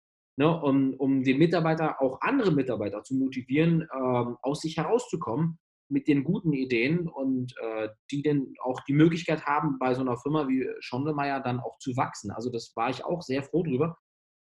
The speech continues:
dass es auch, ähm, mal gezeigt wird. Dass es, ähm, bei vielen Projekten ist es ja meistens so, dass es halt, ähm, die Projekte starten, die Projekte enden und alles bleibt so, wie es ist. Und das war halt schön mal zu sehen, dass es auch andersrum geht und, äh, die Mitarbeiter, die Potenzial hatten,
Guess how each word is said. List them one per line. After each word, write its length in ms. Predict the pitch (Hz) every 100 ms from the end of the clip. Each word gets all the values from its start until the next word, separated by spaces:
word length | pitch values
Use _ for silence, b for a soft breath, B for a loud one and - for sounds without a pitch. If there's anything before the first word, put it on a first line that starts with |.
| -
dass 160 | 123
es 100 | 131
auch, 340 | - 147 - -
ähm, 340 | 131 131 123
mal 160 | 127 123
gezeigt 460 | 127 127 147 - 117
wird. 160 | 107
Dass 140 | 117 120
es, 220 | 117 117
ähm, 360 | 120 113 110
bei 160 | 107 110
vielen 280 | 107 156 170
Projekten 340 | 147 139 147
ist 140 | 135 139
es 100 | -
ja 80 |
meistens 380 | 127 131 156 143
so, 180 | 139 135
dass 200 | 127 117
es 120 | -
halt, 180 | 110 104 _ _ _ _ _ _
ähm, 520 | 104 101 98 101 101 - _
die 80 | 120
Projekte 340 | 117 117 117 120
starten, 400 | - 135 170 143
die 80 |
Projekte 380 | 123 120 110 127
enden 240 | 131 151 143
und 100 | 113
alles 240 | 120 -
bleibt 180 | 117 -
so, 120 | 113
wie 60 | 107
es 100 | -
ist. 280 | 175 - _ -
Und 160 | 110 127
das 140 | -
war 100 | 123
halt 220 | 123 123 - _ -
schön 440 | - 151 156 160
mal 160 | 139 131
zu 100 | 131
sehen, 220 | 131 143
dass 120 | 120
es 80 | 117
auch 200 | 98 -
andersrum 560 | 123 160 156 120 120 117
geht 300 | 117 147 160
und, 260 | 120 120 120
äh, 140 | 113 110
die 280 | 113 113 -
Mitarbeiter, 500 | 120 139 156 139 139
die 160 | 120 117
Potenzial 680 | - 127 123 - 123 139 160
hatten, 260 | 123 151